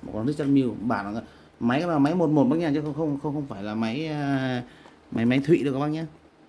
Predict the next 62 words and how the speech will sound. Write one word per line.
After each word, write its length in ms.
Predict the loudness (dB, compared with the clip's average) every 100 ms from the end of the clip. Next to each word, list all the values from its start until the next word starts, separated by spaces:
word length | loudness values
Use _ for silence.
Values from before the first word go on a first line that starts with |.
| -12
Mà 100 | -4
giống 160 | 2 4
như 160 | 4 4
con 120 | 2
máy, 140 | 2
máy 120 | 2 4
một 80 |
một 140 | 4 4
của 60 | 2
nó 100 | -2
nên 120 | -2
nó 60 | -4
xịn 200 | -4 -2
ngang 120 | -2
máy 100 | -2
Thụy 180 | -4 -6
là 60 | -6
kém 140 | -4
gì 60 | -4
đâu. 120 | -6 -8 -20 -20 -16 -16 -16 -20 -20 -6
Nhưng 120 | 0
mà 120 | 2
máy 240 | 4 2 4
gì 180 | 4 4
phải 100 | 4
báo 260 | 2 2
các 80 | 2
bác 180 | 0 0
chi 80 | -2
tiết 140 | -2
máy 120 | 0
đó 120 | 0 0
các 80 |
bác 80 | 0
nhá. 140 | -4 -4
Không 160 | -4
các 80 | -2
bác 160 | -2 0
nhiều 220 | 0 0
khi 160 | 0 -2
các 60 | 0
bác 140 | 0
nhận 180 | 0 0
hàng 240 | 0 -2
không 140 | -2 -4
phải 260 | -4 -8
giết 180 | -2 0
em 160 | 2 2
luôn, 100 | 0
các 60 |
bác 160 | -2 2
không 100 | 2
nhận 180 | 2 -4
lấy 100 | -4
to 180 | 0
em 180 | 2 2
luôn, 180 | 2 0
các 100 | -4
bác 100 | -6
trả 140 | -8 -6
lại 200 | -8
là, 140 | -6